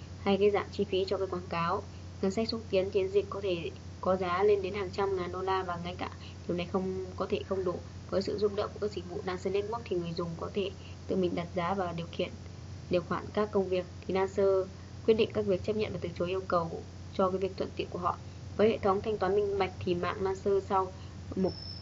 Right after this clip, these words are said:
hệ thống thanh toán đạn mà không thể bị lừa. Cái việc thanh toán của các nhiệm vụ có thể chỉ sau khi nó thực hiện những cái thẻ tài khoản của khách hàng được viết tắt, phát hành tại thời điểm hình thành yêu cầu.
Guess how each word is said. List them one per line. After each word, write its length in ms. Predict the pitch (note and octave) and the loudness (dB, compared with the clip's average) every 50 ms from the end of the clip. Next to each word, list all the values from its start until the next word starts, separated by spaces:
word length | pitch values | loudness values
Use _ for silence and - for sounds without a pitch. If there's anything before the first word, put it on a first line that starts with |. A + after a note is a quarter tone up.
| - | -6
hệ 160 | G3 G3 G3+ - - - | -2 0 0 0 0 0
thống 360 | - F#3 F3 E3+ F3+ G3 A3+ C4 C4+ - | 0 0 0 2 0 0 -2 -2 -2 -2
thanh 140 | A#3+ G#3+ G3+ | -2 -2 0
toán 300 | - F3+ F3 F3 G3+ A3+ A#3 | 0 0 0 0 0 0 2
đạn 240 | A3+ G3+ G3 - F#3 | 2 2 2 0 -2
mà 60 | F3+ - - | -2 -2 0
không 180 | G3 F#3+ F#3+ F#3+ | 0 2 0 0
thể 160 | G3 F3 E3+ E3 | -2 -2 -4 -4
bị 80 | - - - | -6 -6 -4
lừa. 220 | F3+ F3+ F3 E3+ E3+ - - | -2 0 0 0 0 -2 0
Cái 100 | A3 G3+ | 0 2
việc 120 | G3 F#3 - | 2 2 0
thanh 120 | - F#3+ F3+ | -2 -4 -2
toán 220 | - F3+ E3+ F3 | -2 -2 -2 -2
của 80 | F3 - | -2 0
các 100 | G#3 G#3 | 2 2
nhiệm 180 | G#3 G3+ - F#3 | 2 2 0 -2
vụ 180 | F3+ F#3 - - | -2 -2 -2 -2
có 100 | - - - | -2 -4 -2
thể 160 | - G#2 - - - - - - - - - - - | -2 -2 -2 -4 -6 -10 -12 -12 -12 -12 -12 -8 -6
chỉ 80 | - - - | -4 -4 -2
sau 240 | - - G3+ G3 G3 | 2 6 6 6 6
khi 140 | - G#3 G#3 | 4 2 0
nó 140 | G3+ F#3 F#3+ | 0 0 -2
thực 140 | - G3 | -2 -4
hiện 220 | - - G#3 - - - - - - - - - | -2 0 0 0 0 -2 -10 -12 -12 -12 -8 -4
những 160 | - - G#3+ G#3+ | -2 -2 2 2
cái 100 | A3 A3 | 2 2
thẻ 260 | G#3+ G#3 F#3 - - - | 2 0 -2 -2 -2 -4
tài 100 | E3+ E3 - | -4 -2 0
khoản 200 | - F3+ F3 F3 - | 0 0 0 -2 -4
của 280 | - - - - - - - - - | -4 -4 -2 -2 -4 -6 -10 -8 -6
khách 140 | A3 A3+ A3 | -4 -4 0
hàng 240 | - G3+ F3+ F3 E3+ | 0 0 0 0 0
được 80 | E3+ E3+ - | -4 -4 -2
viết 140 | - E3 - | -2 -2 2
tắt, 160 | - A#3+ B3+ - - - - - - - - | 2 2 2 2 -2 -10 -14 -14 -12 -4 0
phát 80 | - A3 | 4 6
hành 120 | G3+ F3+ | 6 6
tại 140 | F3+ F#3+ - - | 4 2 -2 -2
thời 80 | F#3+ F3 | -2 -4
điểm 160 | F3 E3+ - - - - - - - - - - - - | -4 -4 -4 -6 -8 -10 -12 -12 -12 -12 -12 -12 -10 -2
hình 160 | - G3 G3 F3+ | 2 2 2 2
thành 200 | - F#3+ F3 E3+ | 2 0 0 0
yêu 100 | F#3+ - - - | 0 0 0 2
cầu. 260 | - F3 F3 E3+ | 2 4 4 2